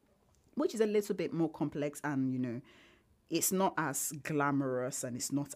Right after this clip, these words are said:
as, you know, fun, you know, it's very slow, but you need a personal trainer who will actually sit down and tell you, "Listen,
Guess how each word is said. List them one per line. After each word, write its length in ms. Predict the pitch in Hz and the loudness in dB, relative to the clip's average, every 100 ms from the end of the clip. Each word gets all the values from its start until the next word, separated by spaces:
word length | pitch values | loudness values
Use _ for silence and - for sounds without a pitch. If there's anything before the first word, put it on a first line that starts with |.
| 135 | -8
as, 260 | 113 120 | -8 -6
you 80 | 120 | -6
know, 120 | 123 | -6
fun, 760 | - - - 156 131 135 131 - | -8 -12 -6 -4 -4 -2 -4 -4
you 80 | 139 | -6
know, 100 | 123 | -6
it's 200 | 113 - | -4 -4
very 300 | 143 147 131 | -2 -2 0
slow, 640 | - - - 139 123 147 190 - - - _ - | -2 -2 0 0 0 -2 -2 -10 -20 -20 _ -4
but 160 | 165 156 | -2 0
you 120 | 156 | 0
need 180 | 165 160 | 2 0
a 40 | |
personal 380 | - 156 151 147 | 0 -2 0 -2
trainer 260 | 147 139 | 0 0
who 100 | 170 | 0
will 100 | 240 - | -2 -2
actually 280 | - - | -6 -6
sit 260 | 185 - - | -6 -4 -4
down 140 | 156 | -2
and 100 | 147 | -2
tell 180 | 151 160 | -2 -2
you, 120 | 151 | 0
"Listen, 440 | 151 175 - 131 | 0 -2 -2 -6